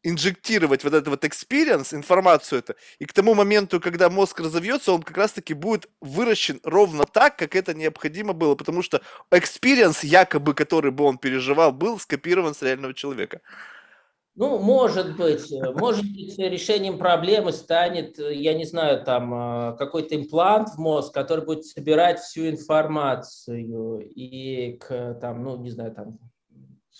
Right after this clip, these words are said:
Speaker 2: сколько будем там жить в-, через век, например, там сто пятьдесят лет, к ста пятидесяти годам будет такой вот собранный жесткий диск, который будет там уже обучать следующий мозг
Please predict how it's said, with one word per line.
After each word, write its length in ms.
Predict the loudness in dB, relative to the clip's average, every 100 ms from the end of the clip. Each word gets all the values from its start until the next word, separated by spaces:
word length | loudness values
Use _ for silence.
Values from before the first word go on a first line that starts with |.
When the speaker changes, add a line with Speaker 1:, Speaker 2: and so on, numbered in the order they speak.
| -10
Speaker 2:
сколько 160 | -8
будем 300 | -10 -10 -10
там 200 | -8 -6
жить 300 | -6 -10 -12
в-, 300 | -16 -20 -20
через 400 | -18 -12 -12 -12
век, 400 | -12 -4 -4 -4
например, 420 | -10 -8 -6 -6 -6
там 120 | -8
сто 220 | -2 -2
пятьдесят 680 | -2 -8 -2 0 0 -2 -4
лет, 220 | -6 -6
к 20 |
ста 180 | -4 -6
пятидесяти 440 | -6 -12 -14 -14
годам 580 | -4 -4 -2 -2 -2 -2
будет 400 | -4 -6 -8 -10
такой 400 | -10 -10 -6 -4
вот 200 | -6 -12
собранный 600 | -8 -2 -2 -2 -6 -6
жесткий 480 | -4 -4 -4 -6 -10
диск, 380 | -6 -6 -8 -12 -20 _ _ _ _ _ _
который 400 | -2 0 0 0
будет 440 | -2 -4 -6 -4
там 240 | -2 0 0
уже 1300 | -6 -4 -4 0 0 0 -2 -2 -4 -4 -4 -4 -4
обучать 640 | -6 -6 -4 2 2 2 -4
следующий 600 | -6 -4 -4 -6 -10 -10
мозг 520 | -4 -2 -2 -6 _